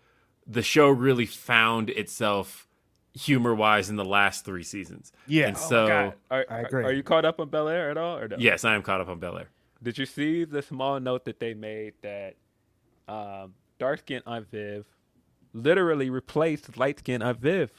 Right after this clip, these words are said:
Speaker 3: Did you see that? Did you
Speaker 2: Mm.
Speaker 3: see that, that, what they did?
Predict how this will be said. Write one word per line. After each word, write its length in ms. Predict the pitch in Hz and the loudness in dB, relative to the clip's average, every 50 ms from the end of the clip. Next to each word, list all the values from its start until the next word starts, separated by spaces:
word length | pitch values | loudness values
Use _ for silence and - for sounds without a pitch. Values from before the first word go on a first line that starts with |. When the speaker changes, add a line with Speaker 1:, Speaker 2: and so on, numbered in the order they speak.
| _ _ _ | _ _ _
Speaker 3:
Did 160 | - 143 - | -4 -2 -2
you 80 | 202 208 | -2 -4
see 180 | - - 208 | -2 0 4
that? 260 | 226 254 302 381 - _ _ _ _ _ _ - | 4 6 4 4 0 _ _ _ _ _ _ 0
Did 160 | 165 175 143 | 0 0 0
you 80 | 127 104 | -2 -4
Speaker 2:
Mm. 40 | 98 | -2
Speaker 3:
see 140 | 226 233 233 | 0 2 4
that, 240 | 233 240 226 - - | 4 2 2 0 -4
that, 120 | 233 - _ _ - | -6 -6 _ _ -4
what 180 | 214 226 226 - | -2 0 0 0
they 100 | 240 240 | 0 0
did? 240 | 196 330 415 440 | 2 2 2 2